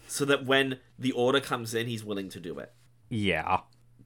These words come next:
Speaker 2: We can go ahead and move on. There's
Speaker 1: <laughs>
Speaker 2: nothing
Speaker 1: I went
Speaker 2: else to
Speaker 1: very
Speaker 2: say.
Speaker 1: dark with that. I apologize, everyone.
Speaker 2: It's fucking terrible.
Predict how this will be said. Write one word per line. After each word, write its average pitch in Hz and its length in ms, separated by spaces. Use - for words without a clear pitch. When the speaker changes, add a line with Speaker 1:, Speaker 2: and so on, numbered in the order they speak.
Speaker 2:
We 147 180
can 160 160
go 131 140
ahead 117 180
and 104 100
move 98 180
on. 95 320
There's 117 320
Speaker 1:
<laughs> - 0
Speaker 2:
nothing 254 300
Speaker 1:
I 311 60
went - 40
Speaker 2:
else 202 140
to - 80
Speaker 1:
very 240 120
Speaker 2:
say. 196 240
Speaker 1:
dark 214 240
with 202 160
that. 180 180
I 202 160
apologize, 165 760
everyone. 120 540
Speaker 2:
It's 135 180
fucking 143 380
terrible. 95 640